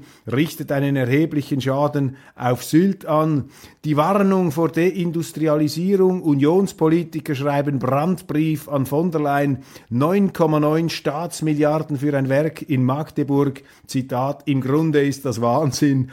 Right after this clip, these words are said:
Oder ein weiteres Zitat, „Bau von Ein- und Zweifamilienhäusern faktisch zusammengebrochen.“ Also wenn Sie das zusammennehmen, das sind Schlagzeilen aus letzter Zeit in der Welt, übrigens zusammengestellt von Thomas Röper auf seinem Portal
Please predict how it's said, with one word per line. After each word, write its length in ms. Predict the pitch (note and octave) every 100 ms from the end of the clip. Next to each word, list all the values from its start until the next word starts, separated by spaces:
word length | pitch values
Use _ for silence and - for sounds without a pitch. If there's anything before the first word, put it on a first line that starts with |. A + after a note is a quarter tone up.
| - -
Oder 260 | C3 B2+
ein 80 | A2+
weiteres 480 | A#2+ C3 C3+ C3+ C3
Zitat, 440 | C#3 - B2+ B2 - - _
„Bau 320 | C#3 B2+ D#3+
von 280 | D#3+ D3 C#3+
Ein- 320 | B2 C#3 D#3
und 180 | D3+ C3+
Zweifamilienhäusern 1200 | B2 B2+ C#3+ D3 C#3+ C#3+ C#3 B2 B2+ B2+ C3 A#2+ - _
faktisch 800 | - C3 C3 - C3 A#2+ - - - -
zusammengebrochen.“ 1400 | - B2+ C#3+ C3 C#3 C3 - - _ D3+ C3+ C3 A#2 B2
Also 180 | B2 C#3
wenn 140 | D3+
Sie 120 | C#3
das 320 | C#3+ E3+ G3 -
zusammennehmen, 720 | D#3 D3 F3 F3 D#3+ D3+ C#3+
das 180 | D3+ D#3+
sind 240 | D3 C3+ - -
Schlagzeilen 720 | C3+ C3+ E3+ - D3 C#3+ C#3
aus 140 | B2
letzter 380 | C#3 D3+ - C3
Zeit 460 | - B2+ C#3 D3+ - - _ -
in 240 | D3+ C#3+
der 320 | C3+ C3+ C3
Welt, 260 | C3 E3+ -
übrigens 380 | G3 F3 D#3+ D3+
zusammengestellt 920 | C3+ C#3+ D3+ E3+ D#3+ - D3 C#3+ C#3
von 340 | - C#3 C3
Thomas 460 | D#3 D3+ D#3 C#3+ C#3+
Röper 500 | C3 D#3 D#3+ D#3+ C#3
auf 80 | C3
seinem 300 | C#3+ C3 C3
Portal 540 | C3+ C3 B2+ C3+ C#3